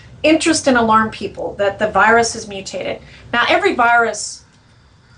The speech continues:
every virus is mutating at some level. Um, so that's not, um, it's not a, it's the frequency of those mutations and the type of mutation and whether or not that changes actually the behavior of the virus.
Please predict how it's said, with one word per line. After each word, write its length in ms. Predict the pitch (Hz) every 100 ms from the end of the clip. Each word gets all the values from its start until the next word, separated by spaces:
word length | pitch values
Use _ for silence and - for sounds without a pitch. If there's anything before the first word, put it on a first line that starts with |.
| -
every 240 | 254 277 311
virus 460 | 233 208 196 196
is 160 | 202 196
mutating 480 | 208 202 214 190 185
at 100 | 175
some 220 | 180 170
level. 340 | - - - - - - - - - -
Um, 440 | 185 180 175 -
so 160 | - 233
that's 280 | 254 277
not, 300 | 285 269 269 - _ _ _ _
um, 380 | 214 202 196 185 - -
it's 160 | 226 -
not 200 | 254 240
a, 240 | 208 196
it's 200 | - -
the 140 | - 226
frequency 640 | - 381 392 359 - 269
of 100 | 233
those 200 | 226 214
mutations 640 | 220 190 208 202 202 196
and 180 | - 226
the 60 | 208
type 320 | - 262 285
of 140 | 262
mutation 680 | 220 202 - 196 190 185 185 - - - - -
and 100 | 214
whether 260 | 208 254 254
or 40 |
not 240 | 233 220 -
that 260 | 214 214
changes 560 | - 226 220 208 202 180 -
actually 540 | 185 - 202 185 175
the 120 | -
behavior 480 | 202 196 196 196 190
of 100 | 175
the 60 | 170
virus. 560 | 170 165 - - -